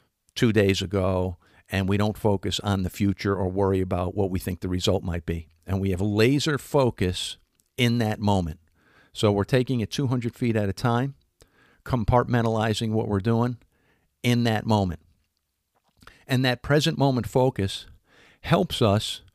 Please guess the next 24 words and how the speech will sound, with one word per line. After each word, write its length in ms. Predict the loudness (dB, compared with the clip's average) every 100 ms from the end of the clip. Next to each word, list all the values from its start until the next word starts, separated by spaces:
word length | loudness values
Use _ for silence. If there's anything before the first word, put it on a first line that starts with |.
| _ _ 0
with 160 | 2
the 160 | 4 4
obstacles 680 | 4 2 -4 -2 -2 0 0
that 180 | 0
we're 140 | 0 -2
trying 420 | -2 -2 0 -2
to 440 | -2 0 2 0 -4 _ _ _ 2
overcome. 560 | 2 2 0 -2 -2 -10 _ _ _ -2
And 180 | 2 6
those 240 | 6 6
obstacles, 560 | 2 2 -2 -4 -2 0
let's 180 | 0
face 240 | 4 2 4
it, 80 | 2
every 180 | 4
day 220 | 2 4 4
we 140 | 4
wanna 220 | 4 2
be 100 | 0
champions. 600 | 0 0 0 -4 -8 -14 _ _
We 100 | 4
wanna 220 | 6 6 2
be 140 | 0
champions 680 | 2 0 2 0 0 -2